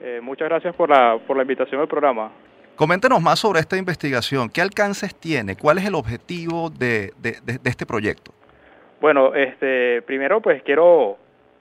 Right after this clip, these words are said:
Speaker 1: quiero dar en, a conocer lo que es el trabajo desde el punto de vista de la institución. Fue desarrollado, eh, en la Universidad Nacional Experimental Francisco de Miranda, con sede en Coro, Estado Falcón, eh, en, específicamente en el programa de Ingeniería Biomédica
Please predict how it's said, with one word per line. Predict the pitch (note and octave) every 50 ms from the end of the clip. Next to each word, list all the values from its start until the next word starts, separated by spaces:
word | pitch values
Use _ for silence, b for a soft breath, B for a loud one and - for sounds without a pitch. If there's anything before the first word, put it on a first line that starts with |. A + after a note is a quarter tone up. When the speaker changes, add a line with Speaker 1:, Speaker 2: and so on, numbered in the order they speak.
| _ _ _ _ _
Speaker 1:
quiero | - - B2+ C3 C#3+ D3+ D#3 D#3+ D#3 D3 C3+ B2+ B2 A#2+ A#2
dar | C3 C3 C#3+
en, | D#3 D#3+ E3 D#3+ D3+ D3
a | C3 C3
conocer | - C3+ B2 A#2+ - C3
lo | C3 C#3 C#3
que | - C#3+
es | C#3
el | C#3+
trabajo | C#3+ D3 C#3 C3 B2+ B2+ D3 D3 C#3 B2 G#2+ - _ _ b b b b -
desde | - B2+ C3
el | B2 A#2+
punto | - B2+ B2 - D3+
de | D3
vista | C#3 C3 C3+ D3+
de | D3+
la | D3 C#3+
institución. | B2+ C3+ B2+ C3 - - C#3 F#3 A3 A3 _ _ _ _ _
Fue | - B2 A#2+
desarrollado, | B2 C3 - D3+ C#3 C3+ B2 B2 B2 C3 C#3+ D3 D3 C3+ A2+ G#2 - - _ _ _
eh, | - C3 B2+ B2 B2 A#2+ A#2+ A#2+ A#2+ -
en | B2+
la | C3 B2+
Universidad | C3 B2+ B2+ - - C3+ B2
Nacional | D3 D#3 - C3+ C3+
Experimental | C#3+ - - D3+ C3+ A#2+ - A#2+ -
Francisco | - C#3+ - C#3+ C3 - D#3
de |
Miranda, | C#3 A#2+ B2 C#3 F3 G3+ - - _ -
con | - B2+ A#2
sede | - - B2 B2 C3 C#3 D3+ D3 - - C3+
en | B2+ A#2
Coro, | - C3+ C#3 D3 D#3
Estado | - - C#3 C#3+ C#3+
Falcón, | - C3 A2+ - - D3 F3+ A3 - B B B B B B B B B B B B B B B B B -
eh, | C#3+ C#3 C#3 C3+ C3+ C#3 - -
en, | D3 D3 D3 C#3+ C#3
específicamente | C3+ D#3+ C3+ - D3 - D#3 - D#3 D3+ C#3+ - D#3+
en | E3+
el | D#3
programa | - - C3 B2+ C3+ C#3+ D3
de | D3+ D3+
Ingeniería | D3 D3 C#3 B2+ A#2+ C3
Biomédica | C#3+ D#3 D3+ D#3+ E3 F3+ F#3+ - C4+ C4